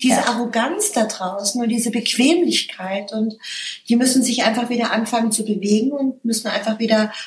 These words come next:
Speaker 1: anfangen rauszugehen und schau dich an. Und ich finde es so cool, ähm, mitten in der Krise, jetzt wandern wir in die, in den Herbst. Oh, böses
Speaker 2: <laughs>
Speaker 1: Corona.
Speaker 2: Ja, ja.
Speaker 1: <laughs> Ja, aber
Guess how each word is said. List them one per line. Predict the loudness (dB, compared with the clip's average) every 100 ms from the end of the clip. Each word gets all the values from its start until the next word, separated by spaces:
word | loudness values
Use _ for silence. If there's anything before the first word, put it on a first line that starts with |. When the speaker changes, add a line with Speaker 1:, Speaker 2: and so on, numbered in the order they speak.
| -4
Speaker 1:
anfangen | 2 2 4 2 2
rauszugehen | 0 0 0 -2 -4 -12 -10 -6
und | -6 -8 -12 _
schau | 0 2
dich | 2 0 2
an. | 0
Und | 2
ich | 0
finde | -2 0
es |
so | 0 -2 -2
cool, | 2 4 2 -4 -10 -10 -2
ähm, | 0 0 -2 -4 0
mitten | 0 0 -2
in | -2 0
der | -2
Krise, | 0 2 4 4 4 2 0 -4 -6
jetzt | -4 -4 -6 _
wandern | 0 0 2 0 2
wir | 2 2 2
in | 0 2
die, | 2 2 0 -6 -12
in | -2 2
den | 4
Herbst. | 2 2 2 0 -4 -8 -6
Oh, | -2 2 4 4 4 4 2 2 4 4 4 0
böses | 2 0 2 0 2
Speaker 2:
<laughs> | -2
Speaker 1:
Corona. | -2 -8 -8 -6 -4 -2 0 0 -2 -6 -6 2
Speaker 2:
Ja, | 4 4 2 -2 0
ja. | 2 2 -2
Speaker 1:
<laughs> | -10
Ja, | -4 -4 -4
aber | -4 -2 -2